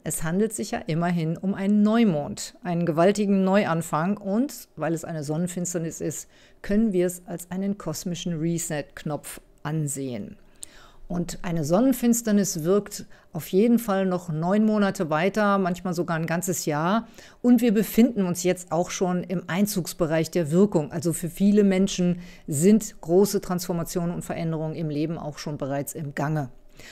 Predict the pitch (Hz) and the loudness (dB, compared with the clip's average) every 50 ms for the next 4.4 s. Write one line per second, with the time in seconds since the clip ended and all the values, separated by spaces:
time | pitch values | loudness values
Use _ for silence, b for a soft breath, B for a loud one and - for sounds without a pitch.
0 | B B B - 208 185 180 - - 240 190 196 190 190 190 185 185 180 180 180 | B B B 0 0 0 0 0 0 2 4 6 6 6 6 6 4 2 0 -2
1 | - - 180 180 - - 233 226 247 233 240 226 214 208 - - 214 208 208 - | -4 -6 -8 -8 -2 2 4 6 6 6 6 4 2 0 -2 -2 -2 -2 0 2
2 | - 196 202 196 - 208 196 196 - 180 175 202 190 185 185 175 165 175 180 175 | 2 2 4 2 0 -2 -4 -2 -4 -4 -2 0 0 0 0 0 0 0 0 0
3 | 175 185 190 196 196 196 - - - - - - - - 170 180 175 - - 180 | 2 2 2 2 2 2 0 -4 -10 -18 -12 -10 -4 0 0 0 0 -2 -6 -6
4 | 185 190 190 196 202 196 202 | -2 0 2 2 2 2 0